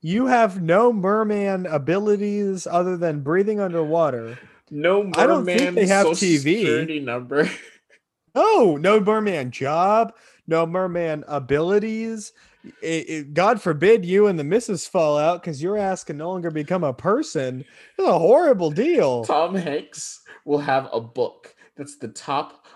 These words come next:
Speaker 2: of Mermaid Oprah's bestseller list, right? And it's gonna
Speaker 1: Yeah.
Speaker 2: be, imagine a photo of him in profile, and it's like, "Memoirs of a Land Walker." And it's like, "I came here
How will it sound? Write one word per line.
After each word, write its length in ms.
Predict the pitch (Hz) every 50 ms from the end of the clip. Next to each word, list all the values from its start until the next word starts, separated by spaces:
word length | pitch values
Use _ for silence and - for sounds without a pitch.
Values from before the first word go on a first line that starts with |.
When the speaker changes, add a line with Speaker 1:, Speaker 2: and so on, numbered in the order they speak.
| _ -
Speaker 2:
of 180 | - 113 113 117
Mermaid 540 | 120 120 127 143 143 151 160 165 156 160 -
Oprah's 460 | - 139 143 147 143 139 135 135 123
bestseller 680 | - - 127 127 127 - - - 127 117 117 113 104 95 -
list, 320 | - - - - - -
right? 340 | - 104 101 117 135 - - - - - -
And 80 | - 143
it's 120 | 143 -
gonna 140 | 180 175 160
Speaker 1:
Yeah. 180 | 135 127 - -
Speaker 2:
be, 60 | - -
imagine 320 | 147 143 139 147 165 175 156
a 80 | 143
photo 240 | 143 - 139 143 156
of 120 | 147 139
him 180 | - 135 131 139
in 100 | 139 135
profile, 920 | 135 - - - 113 117 117 - - 120 107 120 131 139 139 156 190 - - - - _ _ -
and 80 | - 120
it's 120 | 117 -
like, 220 | 120 113 113 - - - - _ -
"Memoirs 720 | 107 113 120 127 131 131 131 127 123 120 117 110 110 110
of 120 | 117 104 113
a 40 |
Land 400 | 107 104 107 110 110 113 113 117 - 117
Walker." 500 | 110 95 101 - - - - - - - - - - _ _ -
And 140 | - 120 127
it's 240 | 120 123 120 - -
like, 240 | 117 113 117 - -
"I 140 | 139 147 151
came 380 | 147 - - 151 147 147 143 147
here 320 | 151 131 123 131 131